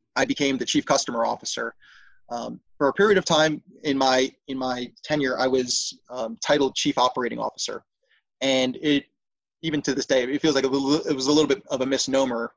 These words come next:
Um, in my role of chief operating officer, uh, I would say that I ran customer operations. Uh, and so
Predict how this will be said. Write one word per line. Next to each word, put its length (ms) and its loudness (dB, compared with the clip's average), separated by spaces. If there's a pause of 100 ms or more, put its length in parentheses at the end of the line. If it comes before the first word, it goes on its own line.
(100)
Um, 320 -6
in 100 -2
my 140 4
role 240 2
of 80 -6
chief 180 -2
operating 340 2
officer, 400 -4 (400)
uh, 240 -4
I 120 0
would 100 0
say 80 4
that 100 2
I 100 4
ran 380 0 (100)
customer 340 -2
operations. 680 -8 (320)
Uh, 320 -4
and 160 -8
so 380 2